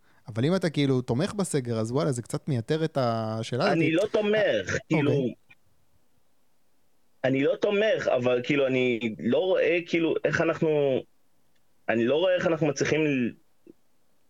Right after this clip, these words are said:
Speaker 2: להתגבר על המחלה הזאת קודם.
Speaker 1: אני
Speaker 2: יגידו
Speaker 1: אעלה-
Speaker 2: לי, "אין, אה, מתים בבתי החולים",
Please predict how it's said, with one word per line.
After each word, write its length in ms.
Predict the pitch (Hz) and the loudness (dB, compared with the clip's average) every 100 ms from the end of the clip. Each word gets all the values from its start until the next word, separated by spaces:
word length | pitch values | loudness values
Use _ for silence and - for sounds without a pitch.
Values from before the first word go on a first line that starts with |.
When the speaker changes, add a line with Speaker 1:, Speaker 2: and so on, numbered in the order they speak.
| _ | _
Speaker 2:
להתגבר 400 | 117 117 113 117 | -2 0 0 2
על 80 | 151 | 2
המחלה 360 | 143 - - 123 | 2 0 2 2
הזאת 260 | 139 131 | 0 -2
קודם. 440 | - - 160 147 85 73 - - - - - - - - - - | -4 -2 0 0 -2 -4 -20 -20 -18 -16 -16 -18 -20 -20 -6 0
Speaker 1:
אני 140 | 160 | 2
Speaker 2:
יגידו 220 | 165 165 | 2 2
Speaker 1:
אעלה- 120 | 196 185 | 2 2
Speaker 2:
לי, 160 | 151 | 2
"אין, 260 | 131 147 175 | 2 2 2
אה, 100 | 175 | 2
מתים 340 | 156 143 156 | 2 0 0
בבתי 400 | 156 147 131 131 143 | 2 2 2 2 0
החולים", 480 | - 120 107 107 | 2 2 2 0